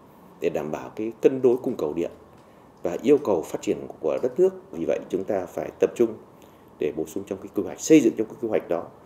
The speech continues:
một cơ cấu của nhiệt điện khí là ngày càng lớn mạnh và có cái khả năng, năng lực để đảm bảo được cái yêu cầu phát triển của đất nước. Nhưng đồng thời vẫn phải có một cái cơ cấu điện phù hợp với các nguồn điện khác, bao gồm nhiệt điện than, thủy điện,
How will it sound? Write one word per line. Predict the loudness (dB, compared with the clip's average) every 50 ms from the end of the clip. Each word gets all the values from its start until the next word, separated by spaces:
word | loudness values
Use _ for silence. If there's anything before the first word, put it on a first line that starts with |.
| -20 -18 -4 0
một | 0 0 4 6
cơ | 6 6
cấu | 6 6 4 4 4 2 0 -2
của | -2 -2 0 -2
nhiệt | -2 -2
điện | -2 -2 -4 -6
khí | -6 -4 -4 -4 -4 -8 -14 -18 -20 -20 -20 -20 -20 -20 -20 -20 -16 -12
là | -8 -8 -8 -8 -6
ngày | -4 -4 -4
càng | -4 -4 -4 -4
lớn | -4 -4 -4
mạnh | -6 -10 -12 -10 -10
và | -10 -10 -10 -12 -16 -18 -18 -12 -6
có | -4 -4 -4 -4 -8 -10 -10
cái | -10 -10 -8 -2
khả | -2 0 0
năng, | 0 0 -2 -2 -4 -4
năng | -4 -6
lực | -6 -6 -6
để | -8 -6 -4
đảm | -4 -4 -2
bảo | -4 -6 -6 -10 -14 -16 -20 -20 -20 -20 -20 -20 -20 -20 -20 -4
được | 2 2 2 2 0 -2
cái | -6 -6
yêu | -6 -4
cầu | -4 -6
phát | -6 -6 -10 -10
triển | -6 -6 -6 -6 -6
của | -8
đất | -10 -8 -8
nước. | -10 -10 -6 -2
Nhưng | 0 2 4
đồng | 4 4 4 4
thời | 4 4 4 4 2 -2 -8 -16 -20 -20 -20 -20 2 8
vẫn | 10 10 10 8
phải | 4 -2 -4
có | -4 -4
một | -4 -4
cái | -4 -2 0
cơ | 0 0 2 2
cấu | 0 0
điện | 0 -2 -4 -6
phù | -4 -2 0 2 4
hợp | 4 2 2 2 0
với | 0 0
các | 0 -2 -4 -2
nguồn | -2 -2
điện | -2 -2 -2
khác, | -2 -4 -4 -4 -8 -18 -20 -20 -12 -6
bao | -4 -2 2
gồm | 4 4 4 2 0 -8 -16 -20 -20 -20 -20 -18 -8 0
nhiệt | 2 2 2 2
điện | 0 -2
than, | -2 -2 -2 -2 -2 -4 -8 -12 -18 -20 -20 -20 -20 -20 -20 -20 -20 -20 -20 -10 -4
thủy | -2 0 4
điện, | 6 8 8 6